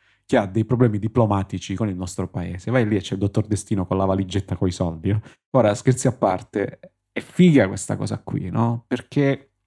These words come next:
crea molta attesa, è vero, cioè, hanno alzato l'asticella tantissimo con questa scelta, però al contempo ti dà l'idea che, sai, ehm, devi guardare tutto e te lo devi guardare pure in tempo, a parte che io lo, lo faccio al di là delle motivazioni professionali, perché sennò ti spoilerano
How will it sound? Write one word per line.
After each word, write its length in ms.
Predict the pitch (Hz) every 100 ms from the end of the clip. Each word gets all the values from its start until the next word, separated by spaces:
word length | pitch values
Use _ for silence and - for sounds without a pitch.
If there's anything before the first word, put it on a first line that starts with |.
| _
crea 500 | - 156 175 147 - -
molta 240 | 113 95
attesa, 480 | 95 87 87 117 120
è 60 | -
vero, 340 | 98 87 110 120
cioè, 180 | - 113
hanno 160 | 117
alzato 280 | 117 135 123
l'asticella 480 | 113 - 113 127 117
tantissimo 580 | 101 95 113 - 101 95
con 160 | 98
questa 260 | - - 98
scelta, 540 | - 90 90 - 143 - _ _ _
però 220 | - 127
al 120 | 101 -
contempo 800 | 143 135 110 95 - - 160 - _ _
ti 120 | 156
dà 140 | 131 101
l'idea 500 | 127 139 135 139 -
che, 360 | 110 107 80 -
sai, 540 | - 127 110 104 -
ehm, 360 | - 104 95 101 - - -
devi 240 | 110 131 131
guardare 380 | 135 123 147 143
tutto 220 | 208 131
e 40 | 107
te 80 |
lo 80 | 123
devi 140 | 123 120
guardare 360 | 110 131 117
pure 160 | 113 151
in 160 | 110
tempo, 500 | - 107 95 - - -
a 80 | -
parte 240 | 127 98
che 60 | 98
io 240 | 107 - _ _ -
lo, 180 | 110 -
lo 80 | 110
faccio 420 | 113 117 - 117
al 60 | 95
di 80 |
là 80 | 104
delle 140 | 107 101
motivazioni 500 | 95 95 87 101 98
professionali, 480 | 95 - 104 117
perché 240 | - - 90
sennò 160 | 107
ti 100 | 107
spoilerano 800 | 95 - 98 98 98 101 101 -